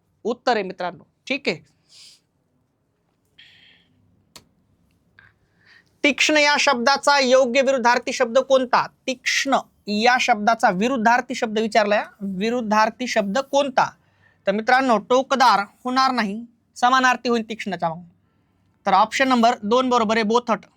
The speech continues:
ठीक आहे. तीक्ष्णच्या विरुद्ध काय होतंय? बोथट. बेसूर, बेसूर या शब्दाचा विरुद्धार्थी शब्द, विरुद्धार्थी शब्द कोणता? बेसूर या शब्दाचा विरुद्धार्थी शब्द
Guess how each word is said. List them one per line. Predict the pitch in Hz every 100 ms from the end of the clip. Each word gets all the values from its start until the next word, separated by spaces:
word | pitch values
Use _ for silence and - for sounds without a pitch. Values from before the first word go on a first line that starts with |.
| _ _ _ _ _ _ -
ठीक | 247 226
आहे. | 156 - _ _ _
तीक्ष्णच्या | 254 - 262 254
विरुद्ध | 254 262 247
काय | 254
होतंय? | 254 254 277 349 -
बोथट. | 214 226 190 - _ _ _ _ _ _ _ _ _ _ _ _ _ _ _ _ _ _ _ _ _ _ -
बेसूर, | 190 277 277 320 233 - _ _ _ _ _ _ _ _ _ _ _ _ _ _ _ -
बेसूर | 180 240 269 - 285
या | 262 269 269
शब्दाचा | - 240 226 254 269 269
विरुद्धार्थी | 226 254 262 233 247 254 269
शब्द, | 254 247 220
विरुद्धार्थी | 208 156 202 240 226 233 240 247 - 262
शब्द | - 254 233 202 208 -
कोणता? | 262 262 233 151 -
बेसूर | 185 220 240 - 262
या | 247 240
शब्दाचा | 240 214 226 240
विरुद्धार्थी | 233 233 233 214 220 240
शब्द | 240 202